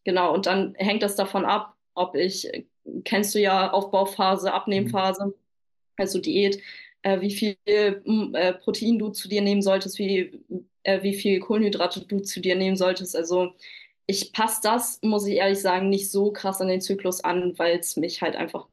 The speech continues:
Speaker 1: noch mehr überfordert. Was ich halt noch mache, ist halt diese Supplemente, dass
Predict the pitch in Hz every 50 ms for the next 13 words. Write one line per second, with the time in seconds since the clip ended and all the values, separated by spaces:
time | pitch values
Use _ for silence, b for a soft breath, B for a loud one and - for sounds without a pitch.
0 | _ _ - 180 170 170 170 - - _ - - 165 160 147 147 147 - 160 160
1 | 156 - - - - 147 143 - - - - - B B B B B B B -
2 | 175 190 185 - - 202 202 208 220 190 190 196 196 190 208 - 220 202 202 202
3 | 202 - 196 196 190 - - 190 190 - - 185 180 185 180 185 - 180 180 175
4 | - - 208 - 254 220 214 208 208 208 - 226 208 220 214 B B B B -
5 | - 185 - -